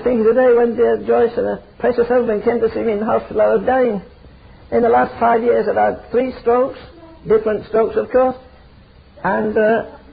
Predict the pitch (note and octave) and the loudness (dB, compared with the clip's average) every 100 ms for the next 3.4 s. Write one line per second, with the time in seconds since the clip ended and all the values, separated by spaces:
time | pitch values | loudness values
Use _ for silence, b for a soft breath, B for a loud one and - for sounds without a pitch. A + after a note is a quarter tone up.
0 | - - - - - - - - G#3 G#3 | -20 -20 -20 -20 -20 -20 -20 -6 -2 0
1 | C#4 C4+ C#4 B3 F3 E3 D3 - - - | 0 2 0 0 -2 0 -2 -4 -16 -20
2 | - - - - G#3+ A#3 A#3+ A3 - A3+ | -20 -20 -6 -2 2 2 2 0 -4 -2
3 | A#3+ A3+ C#4+ A#3 | 0 0 -2 -4